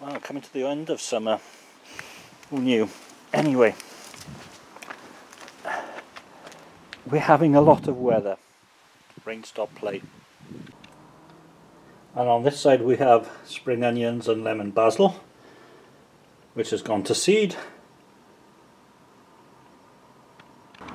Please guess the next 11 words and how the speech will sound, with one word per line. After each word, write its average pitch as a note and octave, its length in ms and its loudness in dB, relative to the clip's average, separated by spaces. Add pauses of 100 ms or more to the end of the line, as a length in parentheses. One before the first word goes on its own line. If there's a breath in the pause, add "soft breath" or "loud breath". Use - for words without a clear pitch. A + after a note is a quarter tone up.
(1400)
And C3 200 8
on B2+ 120 8
this D3+ 180 8
side B2 400 8
we B2+ 140 6
have A#2 280 8
spring D3 300 8
onions B2 380 4
which C#3 140 -2
have C#3 160 4
bulbed. C#3+ 380 12